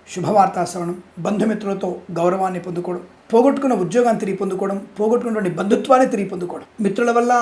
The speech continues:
సోదరుల వల్ల ఉద్యోగ లాభం, విదేశీయానం, ప్రేయసి ప్రియులు ఒకటే అవకాశం, కోర్టు వివాదాల్లో సమస్య పోయే అవకాశం, ఆస్తి పంపకాల అనుకూలత, స్వదేశంలో, విదేశాల్లో విద్యా, ఉద్యోగ, వ్యాపార లాభం, ఉద్యోగంలో పదోన్నతులు పొందుకోవడం, అనుకున్న చోటికి బదిలీలు పొందుకోవడం, వేద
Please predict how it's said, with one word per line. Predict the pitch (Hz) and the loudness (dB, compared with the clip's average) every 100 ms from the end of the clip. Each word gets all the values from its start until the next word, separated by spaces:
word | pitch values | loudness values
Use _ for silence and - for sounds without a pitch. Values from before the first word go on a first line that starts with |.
| 226 | 2
సోదరుల | 208 208 220 220 | 0 0 0 2
వల్ల | 220 226 - - 156 | 2 2 0 -10 0
ఉద్యోగ | 214 220 226 | 4 6 6
లాభం, | 220 277 202 | 6 0 0
విదేశీయానం, | 185 196 196 - - | 4 2 0 -10 -6
ప్రేయసి | 202 262 294 254 | 2 4 4 0
ప్రియులు | 262 214 | 2 0
ఒకటే | 202 240 190 | 2 2 2
అవకాశం, | 175 - - - - - | -2 -8 -14 -18 -14 2
కోర్టు | 240 - | 2 4
వివాదాల్లో | 240 226 220 214 - | 4 6 6 2 0
సమస్య | 202 220 208 | -4 -4 -4
పోయే | 190 | -4
అవకాశం, | 170 - - - - 185 | -6 -10 -16 -20 -8 -6
ఆస్తి | 196 185 | -4 -4
పంపకాల | 185 180 180 175 | -4 -6 -6 -8
అనుకూలత, | 175 - - - - | -10 -14 -16 -12 -2
స్వదేశంలో, | 202 269 269 269 254 | 2 4 4 4 4
విదేశాల్లో | 233 240 254 220 196 | 2 2 2 2 0
విద్యా, | 190 247 208 | 4 4 4
ఉద్యోగ, | 180 226 208 | 4 2 4
వ్యాపార | 208 208 208 | 4 2 0
లాభం, | 208 - - | -2 -4 -10
ఉద్యోగంలో | 151 247 254 262 226 190 | 0 4 4 4 2 2
పదోన్నతులు | 185 254 233 226 202 | 2 2 2 0 0
పొందుకోవడం, | 196 190 185 180 190 | -4 -4 -4 -6 -6
అనుకున్న | 202 208 190 | -4 -2 -2
చోటికి | 180 180 165 | -4 -4 -4
బదిలీలు | 180 190 196 175 | -2 -2 -2 -4
పొందుకోవడం, | 175 175 165 - - 165 | -8 -8 -10 -14 -10 2
వేద | 214 | 4